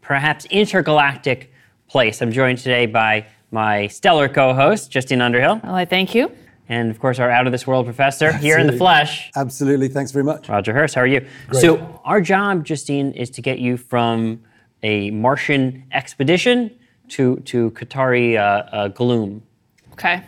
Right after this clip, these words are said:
Speaker 1: And, uh, your job is to figure out where we're going before we get there. So with that in mind, would you like to hazard an early guess?
Speaker 2: I'm trying to think of what Qatar is known for.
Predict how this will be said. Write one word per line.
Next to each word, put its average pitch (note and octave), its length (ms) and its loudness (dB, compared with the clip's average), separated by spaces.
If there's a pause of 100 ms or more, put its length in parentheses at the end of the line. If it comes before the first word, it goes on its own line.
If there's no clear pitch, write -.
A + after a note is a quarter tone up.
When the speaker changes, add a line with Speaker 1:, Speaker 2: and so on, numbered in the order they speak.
(120)
Speaker 1:
And, G2+ 460 -4
uh, F#2+ 340 -2 (300)
your A#2+ 140 0
job B2+ 220 2
is B2 100 0
to A2 200 -2 (220)
figure D3 200 2
out C#3 80 0
where B2 120 2
we're B2 100 0
going A#2+ 240 0
before C3+ 340 -2
we B2+ 120 2
get A2+ 200 -2
there. G2 140 -8
So - 180 2
with D3+ 140 4
that D#3 140 4
in D#3 40 2
mind, D#3 400 0 (460)
would G#2 120 -14
you A2 80 -6
like A2+ 160 -6
to A#2+ 60 -12
hazard B2 440 -6
an - 200 -20
early G2+ 420 -10
guess? - 380 -14 (300)
Speaker 2:
I'm - 120 -20
trying E4 200 -2
to C4 80 2
think A#3 220 0
of F3+ 180 -2
what F#3 320 0 (360)
Qatar B3+ 380 2
is F#3 140 2
known G3+ 380 2
for. F3 500 0